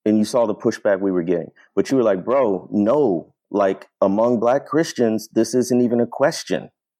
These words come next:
Like, you can go way harder than even you're going. And of course, if we're going to be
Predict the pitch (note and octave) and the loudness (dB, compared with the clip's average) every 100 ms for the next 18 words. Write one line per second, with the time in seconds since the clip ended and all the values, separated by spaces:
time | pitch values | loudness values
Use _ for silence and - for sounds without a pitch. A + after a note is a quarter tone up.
0 | _ - G2 F#2 C#3+ C3+ A#2 A#2 G#2+ A#2+ | _ -2 0 2 0 0 0 0 0 0
1 | C3+ C#3+ C3+ C#3+ C3+ B2 D3+ C#3 C#3 B2 | 0 0 0 0 -2 0 0 2 2 0
2 | A2 D#3 F#3+ D#2+ - _ _ _ _ _ | 0 0 -2 -8 -14 _ _ _ _ _
3 | - A#2+ A2+ - - D#3 C#3 - G#2+ G#2 | -2 2 2 -2 -2 2 2 2 0 2
4 | A2+ A#2+ G2 A2+ C3 C3 B2 A2 F2+ G2+ | 2 2 2 2 4 2 0 -2 -2 0
5 | B2 B2 A#2+ | 2 2 0